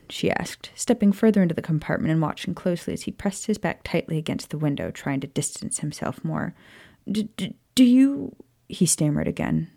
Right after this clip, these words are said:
his breath heavy as he cl-, she closed in on him. "I mean, yeah, I, I'm alone. That's fine, though," he insisted quickly. "I, I'm okay. I mean,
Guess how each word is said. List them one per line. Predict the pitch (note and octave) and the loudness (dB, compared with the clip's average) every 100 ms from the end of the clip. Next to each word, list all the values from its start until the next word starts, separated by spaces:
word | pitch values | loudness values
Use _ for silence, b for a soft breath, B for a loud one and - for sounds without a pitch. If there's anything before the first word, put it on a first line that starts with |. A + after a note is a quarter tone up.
| _ | _
his | F3+ E3+ | -2 2
breath | G#3+ G#3 | 0 0
heavy | - E3+ D#3+ | 0 0 0
as | E3 E3 | -2 -4
he | - | -8
cl-, | F#3 - | -10 -14
she | - - E3+ | -12 -6 -6
closed | - D#3+ D#3 | -2 -2 -2
in | - | -2
on | D#3 D3+ | -2 -2
him. | D#3 E3 - B B B B | -4 -6 -8 B B B B
"I | - C#4 - | -8 -2 8
mean, | A#3 A#3 A3+ G#3+ - | 10 12 10 8 4
yeah, | B3+ C#4 - F3+ - | 4 6 6 2 0
I, | - - | 0 4
I'm | A#3 A#3 | 8 8
alone. | G#3 E3 E3 E3+ F#3+ | 8 6 4 0 2
That's | - A3+ | 2 6
fine, | F4 C4 | 8 8
though," | E3 G1+ - | 6 2 -6
he | _ E3+ | _ 0
insisted | D#3 - - - | 0 0 -8 -8
quickly. | - - - - | -8 -4 -2 0
"I, | A#3 - D#4 | 0 0 0
I'm | E4+ | 2
okay. | D#4+ F4 B3+ - | 4 6 6 8
I | G3 | 8
mean, | G#3 G#3 | 8 6